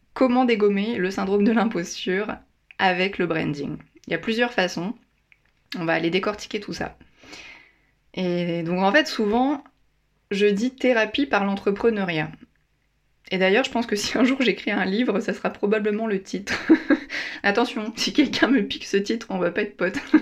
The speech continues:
<laughs> Mais sérieusement, j'ai jamais autant travaillé sur moi, en fait, et évolué en termes de développement personnel que depuis que je suis à mon compte. Euh, il y a tellement de choses à dépasser, à apprendre,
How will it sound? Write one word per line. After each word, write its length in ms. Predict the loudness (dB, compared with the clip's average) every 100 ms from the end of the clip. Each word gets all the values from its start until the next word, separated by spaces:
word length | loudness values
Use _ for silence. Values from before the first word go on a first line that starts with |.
| 4 0 0 -6 -6
<laughs> 720 | -6 -8 -10 _ _ -6 2
Mais 160 | 2
sérieusement, 600 | 4 4 2 2 0 -2 -6 -6
j'ai 240 | -2 0 2
jamais 280 | 4 2 2
autant 280 | 0 -2
travaillé 520 | -4 0 0 2 0 -2
sur 260 | -2 0
moi, 220 | 0 2
en 100 | 0
fait, 320 | 0 -2 -2 -4
et 260 | -4 2
évolué 480 | 2 4 4 4 2
en 140 | 0 -2
termes 240 | -2 -2
de 80 | -2
développement 520 | -2 -2 0 0 -2
personnel 600 | -4 -6 -4 -4 -4 -6 -12 -20 -20 -20 -20 _ -2
que 120 | 2
depuis 240 | 2 2
que 40 | -2
je 60 |
suis 140 | 0 -2
à 40 |
mon 140 | -2
compte. 280 | -6 -10 -10 _ _ _ _ _ _ _ _ -6
Euh, 360 | -2 -2 -2 -6 -6 -8 -8 -8 -6
il 80 | -2
y 20 |
a 60 | 2
tellement 320 | 2 2 4
de 140 | 2
choses 280 | 2 0 0
à 120 | 0
dépasser, 640 | 2 2 2 0 0 -2 -2
à 300 | -2 -2 0
apprendre, 540 | -2 -2 0 0 0